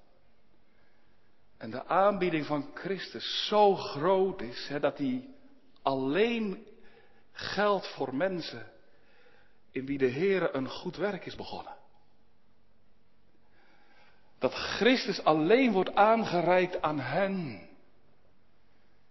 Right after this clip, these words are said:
in wie de Heilige Geest werkzaam is. En dat je denkt, dat moet ik toch eerst weten, of dat dat in mijn hart zo is.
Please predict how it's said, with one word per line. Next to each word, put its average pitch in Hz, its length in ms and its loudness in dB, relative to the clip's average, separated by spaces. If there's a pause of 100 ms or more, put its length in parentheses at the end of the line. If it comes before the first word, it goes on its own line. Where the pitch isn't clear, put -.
(160)
in 160 200 0
wie 180 120 -2
de 165 100 4
Heilige 190 540 4
Geest 220 520 2
werkzaam 165 640 0
is. - 640 -10 (760)
En 123 120 -12
dat 156 160 -4
je 170 100 0
denkt, 202 260 4
dat 202 120 4
moet 202 140 -2
ik 202 80 2
toch - 200 -4
eerst 262 440 2
weten, 247 440 4 (800)
of - 120 -8
dat 180 120 6
dat 180 140 2
in 175 100 0
mijn 156 120 2
hart 185 180 -2
zo 165 120 -2
is. - 580 -6